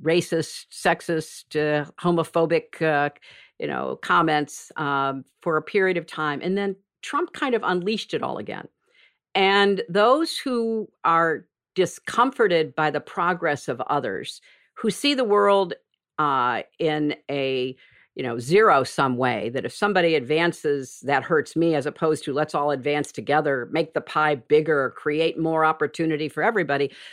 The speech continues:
People who live with that anger, fear, insecurity, outrage, uh, were given permission.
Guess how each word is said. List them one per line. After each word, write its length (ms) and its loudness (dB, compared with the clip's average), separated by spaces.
People 320 2
who 140 4
live 320 4
with 180 -2
that 300 0
anger, 520 4
fear, 840 2
insecurity, 920 0
outrage, 760 0
uh, 360 2
were 180 0
given 320 4
permission. 560 -2